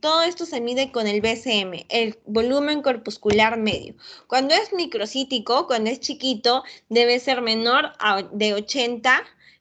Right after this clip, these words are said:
fentolitros, ¿ok? Menor de ochenta, el B C M, no se olviden. Cuando es normocítico, va de ochenta a cien.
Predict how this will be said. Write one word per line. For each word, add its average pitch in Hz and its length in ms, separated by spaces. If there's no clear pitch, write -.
fentolitros, 254 1000
¿ok? 208 180
Menor 240 320
de 233 120
ochenta, 220 580
el 220 100
B 220 140
C 226 240
M, 196 180
no 233 140
se 254 160
olviden. 202 340
Cuando 233 300
es 339 160
normocítico, 262 1120
va 226 220
de 226 160
ochenta 269 580
a 240 300
cien. 277 480